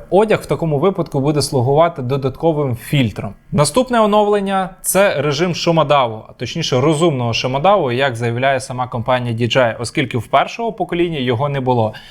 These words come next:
Зараз ми переміщуємось на вулицю і будемо проводити тести. Зараз я знаходжуся біля генератора, щоб протестувати, як працює шумодав.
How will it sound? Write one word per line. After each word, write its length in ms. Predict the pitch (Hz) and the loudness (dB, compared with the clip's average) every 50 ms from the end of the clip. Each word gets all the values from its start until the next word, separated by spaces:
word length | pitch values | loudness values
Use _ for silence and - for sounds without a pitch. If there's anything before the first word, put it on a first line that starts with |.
| - - - - | -20 -16 -6 -2
Зараз 320 | 117 143 175 165 147 - | 0 0 0 0 -2 -6
ми 80 | 160 131 | -10 -10
переміщуємось 720 | - 139 135 135 143 139 123 - 131 123 123 127 120 - | -8 -8 -8 -6 -8 -8 -8 -6 -6 -6 -6 -6 -8 -6
на 60 | 156 | -4
вулицю 380 | 170 214 247 240 220 - - 139 | -4 -2 -2 -2 -2 -2 -2 -2
і 40 | 123 | -2
будемо 320 | 123 151 156 143 127 117 | 0 0 0 0 0 -2
проводити 520 | 113 - 127 123 123 120 113 113 - 123 110 | -2 0 0 2 2 2 0 0 -2 -2 -4
тести. 420 | - 113 107 - - - - - - - - - - - - - - - - - - - - - - - - - | -2 -2 -4 -4 -8 -14 -20 -20 -20 -18 -16 -14 -12 -8 -6 -4 -2 0 2 2 2 4 2 4 4 2 2 2
Зараз 380 | - 208 220 247 254 247 226 226 | 2 2 2 4 2 2 4 4
я 100 | 220 - | 2 2
знаходжуся 540 | 214 202 - 240 233 - 190 196 - 214 | 2 2 2 2 2 2 2 2 2 2
біля 220 | 190 - 226 233 214 | 2 2 2 2 2
генератора, 600 | - 202 196 190 175 175 170 175 - 202 214 208 | 2 2 2 2 2 2 2 2 0 -2 -2 -2
щоб 340 | 196 220 220 208 196 - 185 | -2 -2 -2 -2 -2 0 0
протестувати, 640 | 196 185 - 196 - - 190 190 233 262 262 202 160 | 0 0 0 0 0 2 2 2 2 2 2 0 0
як 280 | - 208 233 196 - | 0 0 0 0 0
працює 360 | 202 190 - - 202 190 185 180 | -2 0 0 2 2 2 2 2
шумодав. 500 | - 196 180 180 175 180 170 156 - | 0 0 2 2 4 4 4 2 2